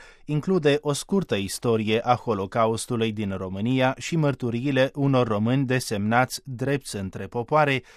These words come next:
pentru sprijinul oferit comunității evreiești în acea perioadă.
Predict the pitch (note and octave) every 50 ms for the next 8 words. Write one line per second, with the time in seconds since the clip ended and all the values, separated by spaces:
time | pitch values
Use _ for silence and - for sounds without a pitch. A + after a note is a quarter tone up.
0 | - - - - E3 F3 E3 - D3+ C3+ B2 - - E3 E3 E3+ D#3 E3+ D#3+ D3+
1 | D3+ C#3+ B2 A2 - A#2+ A2+ B2 C3+ C3 - - G#2+ G2 G2 G2+ G2+ G2 - B2
2 | A#2 - - A#2 G#2 G2 F#2+ A#2 A#2 B2 C#3 C#3 - - - - F3 D#3+ A#2+ G#2
3 | G2 - A2 G#2 G2+ - - A2+ A#2 A#2 A2+ G2+ F#2 F#2 E2+ G2 F#2 -